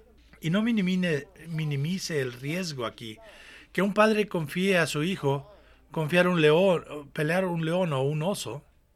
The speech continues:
Hay mucho riesgo ahí. Los leones y los osos generalmente acaban con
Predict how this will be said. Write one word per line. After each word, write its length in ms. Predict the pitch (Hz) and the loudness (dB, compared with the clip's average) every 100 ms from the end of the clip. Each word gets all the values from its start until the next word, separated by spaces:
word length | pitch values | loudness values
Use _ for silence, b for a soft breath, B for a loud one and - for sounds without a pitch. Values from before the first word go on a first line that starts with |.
| _ _ _ | _ _ _
Hay 160 | 165 185 | 2 2
mucho 260 | 220 220 | 2 0
riesgo 420 | 175 185 226 185 | 2 2 0 2
ahí. 320 | 131 113 110 - b b b - - | 0 0 -4 -14 b b b -20 -8
Los 200 | 160 139 | -6 -2
leones 600 | 160 160 190 214 196 - | 2 2 2 0 -4 -6
y 140 | 175 165 | -4 -2
los 400 | 151 139 - - _ | -2 -4 -10 -20 _
osos 520 | 180 202 143 139 - - | -2 0 0 -4 -6 -14
generalmente 840 | - - 160 165 190 180 170 143 - | -10 -4 -2 -2 -2 -4 -4 -6 -8
acaban 500 | - 143 190 180 147 | -6 -2 0 0 0
con 340 | 135 143 131 | 0 -2 -2